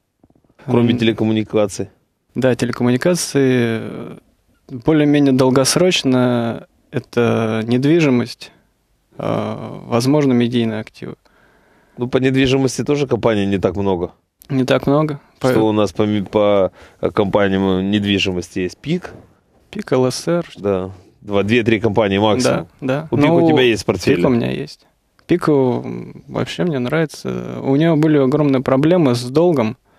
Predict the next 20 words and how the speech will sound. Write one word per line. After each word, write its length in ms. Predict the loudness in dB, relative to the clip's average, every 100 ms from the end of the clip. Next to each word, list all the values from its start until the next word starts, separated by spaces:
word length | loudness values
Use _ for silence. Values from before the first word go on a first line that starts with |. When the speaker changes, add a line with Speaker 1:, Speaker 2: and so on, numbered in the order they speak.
| _ _ -20 _ -14
Speaker 2:
Вот. 460 | -12 -12 -16 -20 -16
Они 1040 | -6 -2 2 2 2 2 -2 -8 -12 -16 -14
проводят 420 | -2 0 0 -2 -2
доп. 220 | -2 0
эмиссию, 500 | 2 0 0 -2 -2
и 40 |
вроде 300 | 0 -2 -2
как, 320 | 0 -2 -2 -6
э, 320 | -4 -4 -6
Speaker 1:
Пока 100 | -6
Speaker 2:
основную 460 | -4 0 2 4 2
Speaker 1:
закрывают. 40 |
Speaker 2:
свою 300 | 4 4 4
они 180 | 2 2
проблему 480 | 2 2 2 2 2
решат, 460 | 0 0 0 0 0
а 40 |
дальше 320 | 2 0 -2
можно 320 | -2 0 -2 -4
расти. 680 | -6 -6 -2 0 0 0